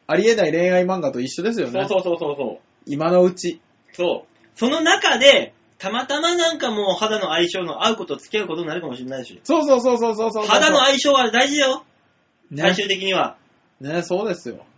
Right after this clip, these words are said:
Speaker 2: うん。
Speaker 1: 結局そういうとこに行きますから。
Speaker 2: そう。
Speaker 1: いやー。
Speaker 2: 相性は必要。
Speaker 1: 又吉さん、いい恋をしてください。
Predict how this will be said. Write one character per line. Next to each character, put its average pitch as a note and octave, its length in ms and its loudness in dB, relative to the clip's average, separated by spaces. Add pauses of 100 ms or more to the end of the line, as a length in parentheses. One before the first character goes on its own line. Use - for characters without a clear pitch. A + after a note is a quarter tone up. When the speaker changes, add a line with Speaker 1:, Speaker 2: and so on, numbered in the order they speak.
(120)
Speaker 2:
う A2+ 60 -12
ん。 F3 640 -6
Speaker 1:
結 D#3+ 180 -6
局 A3 220 -4
そ A3+ 140 -2
う - 40 0
い - 20 -2
う - 20 -12
と A#3+ 80 -6
こ B3 100 -4
に E3+ 100 -8
行 C#3 80 -8
き F3+ 100 -6
ま A3+ 100 -2
す - 120 -12
か D3 120 -2
ら。 B2 100 -8 (560)
Speaker 2:
そ C#3+ 680 -2 (280)
う。 A#2 40 -18
Speaker 1:
い A2+ 40 -12
や A#2+ 200 -6
ー。 A#2 40 -8
Speaker 2:
相 - 0 -
性 C3+ 140 -8
は D3 180 -10
必 - 220 -16
要。 D#3+ 160 -10 (540)
Speaker 1:
又 B2+ 360 -8
吉 B2 60 -8
さ C3+ 160 -10
ん、 C3+ 480 -6 (720)
い C#3 360 0
い - 120 -12 (320)
恋 C3+ 220 -4
を A#2+ 60 -10
し - 100 -16
て C#3+ 100 -4
く D#3 60 -4
だ D3+ 100 -4
さ F3 180 -6
い。 - 100 -14